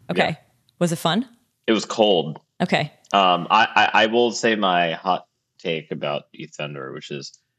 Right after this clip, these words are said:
Speaker 2: there's absolutely no reason to host a conference that has more people attending it than your largest stadium,
Speaker 1: <laughs>
Speaker 2: uh, in,
Speaker 1: Whoa.
Speaker 2: in a city that is, like, freezing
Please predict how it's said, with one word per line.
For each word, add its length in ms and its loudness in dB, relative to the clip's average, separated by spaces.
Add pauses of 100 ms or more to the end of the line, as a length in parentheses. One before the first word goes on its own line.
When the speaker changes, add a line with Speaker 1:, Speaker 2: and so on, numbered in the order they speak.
(220)
Speaker 2:
there's 260 2
absolutely 560 2
no 340 4
reason 580 -2
to 80 -10
host 720 -6
a 100 0
conference 720 -4
that 220 0
has 680 -2
more 280 0
people 580 0
attending 420 -4
it 220 -4
than 280 -2
your 220 -6
largest 640 -6
stadium, 600 -4 (300)
Speaker 1:
<laughs> 360 -8
Speaker 2:
uh, 420 2 (360)
in, 200 2
Speaker 1:
Whoa. 120 0
Speaker 2:
in 120 0
a 60 0
city 360 0
that 240 2
is, 220 -4
like, 180 -2
freezing 800 -4